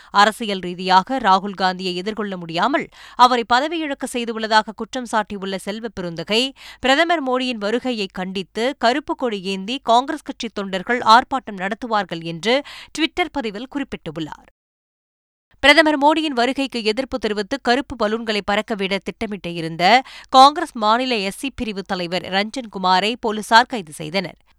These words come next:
சென்னை போரூரில் உள்ள அவரது வீட்டில் வைத்திருந்த கருப்பு பலூன்களை பறிமுதல் செய்த போலீசார் ரஞ்சன் குமாரை வீட்டு காவலில் சிறை வைத்துள்ளனர். இதேபோல், மதுரவாயல் அருகே நூம்பல் பகுதியில் காங்கிரஸ்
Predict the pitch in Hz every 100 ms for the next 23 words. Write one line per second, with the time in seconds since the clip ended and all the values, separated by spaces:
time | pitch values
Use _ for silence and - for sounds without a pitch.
0 | _ _ 302 294 302 - 294 320 320 294
1 | 247 247 240 220 240 226 214 240 240 240
2 | 208 202 208 208 214 - 233 - 196 196
3 | 208 202 196 196 214 226 214 190 185 175
4 | 190 185 - 220 220 226 269 247 220 202
5 | 196 190 247 269 - 208 202 196 180 220
6 | 214 170 180 165 160 156 - _ _ _
7 | _ _ _ 240 269 294 285 269 302 254
8 | 247 262 302 269 254 240 226 208 190 220
9 | 247 247 240 269 254 226 196 180 190 196
10 | 214 240 226 233 - 254